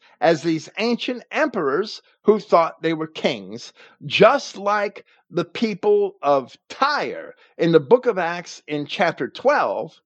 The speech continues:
had worshipped Herod Agrippa one because he spoke so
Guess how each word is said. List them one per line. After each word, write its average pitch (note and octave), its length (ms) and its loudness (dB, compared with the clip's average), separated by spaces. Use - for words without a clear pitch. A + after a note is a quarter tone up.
had F#3+ 260 4
worshipped G#3+ 720 2
Herod B3+ 300 2
Agrippa A#3+ 420 6
one F#3+ 600 0
because F#3+ 360 2
he G3 100 -4
spoke - 440 0
so G3+ 340 0